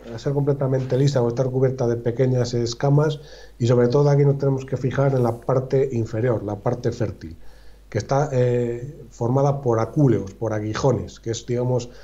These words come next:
otra de esas estructuras que hemos visto cuando, digamos, estuvimos estudiando morfología, pues, eh, en cuanto a la estructura del himenóforo, veíamos las láminas,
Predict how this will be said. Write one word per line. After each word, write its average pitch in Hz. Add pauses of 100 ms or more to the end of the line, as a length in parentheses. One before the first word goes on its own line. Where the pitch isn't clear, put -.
(140)
otra 127
de 123
esas 127
estructuras 123
que 127
hemos 117
visto 123
cuando, 113
digamos, 117 (360)
estuvimos 123
estudiando 120
morfología, 117 (400)
pues, 104
eh, 104 (180)
en 104
cuanto 104
a 107
la 107
estructura 123
del 123
himenóforo, 123
veíamos 117
las 113
láminas, 131